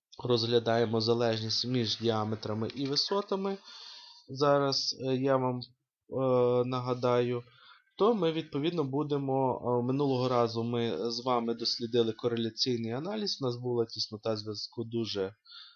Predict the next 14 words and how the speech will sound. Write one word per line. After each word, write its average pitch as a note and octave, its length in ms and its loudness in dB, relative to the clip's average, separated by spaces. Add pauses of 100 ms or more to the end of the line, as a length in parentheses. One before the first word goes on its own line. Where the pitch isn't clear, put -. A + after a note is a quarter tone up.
(440)
е, A2 920 -4
тісна, E3 560 -2
і C#3 100 -4
тому C#3+ 440 -2
ми D3 160 -2
можемо C#3 440 -2
робити B2 380 -2
дальше A2 360 0
регресійний G#2+ 720 -4
аналіз. - 580 -8 (600)
Отож, G3 440 2
вихідними D3 680 -2
даними, C3+ 600 2
е, A2+ 540 -4